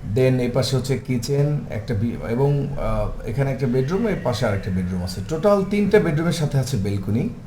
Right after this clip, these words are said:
দুটো বেডরুমের সাথে অ্যাটাচড ওয়াশরুম, একটা কমন ওয়াশরুম। বলে রাখা ভালো, প্রত্যেকটা ওয়াশরুম সুইস ব্র্যান্ডের, আহ, ফিটিংস ব্যবহার করা হয়েছে এবং শাওয়ার এনক্লোজার আছে।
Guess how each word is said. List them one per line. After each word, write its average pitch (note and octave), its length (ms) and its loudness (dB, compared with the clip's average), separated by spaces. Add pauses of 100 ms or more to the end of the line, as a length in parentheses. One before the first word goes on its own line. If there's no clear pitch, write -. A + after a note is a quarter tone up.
(400)
দুটো D3 260 0
বেডরুমের B2+ 340 2
সাথে A2+ 200 -2
অ্যাটাচড G#2 400 0
ওয়াশরুম, D3+ 540 -2 (120)
একটা G2+ 260 -6
কমন G#2+ 300 -2
ওয়াশরুম। D#3+ 440 -2
বলে C3 180 0
রাখা D3 220 -2
ভালো, E3 200 -2
প্রত্যেকটা D#3+ 600 -4
ওয়াশরুম D3 760 0 (520)
সুইস D#3 360 0
ব্র্যান্ডের, B2 400 4
আহ, A2 640 -2
ফিটিংস B2 340 -2
ব্যবহার A2+ 280 0
করা A#2 140 -2
হয়েছে A2 500 0 (540)
এবং G#2+ 440 0
শাওয়ার B2 340 4
এনক্লোজার A#2+ 460 2
আছে। G#2+ 380 0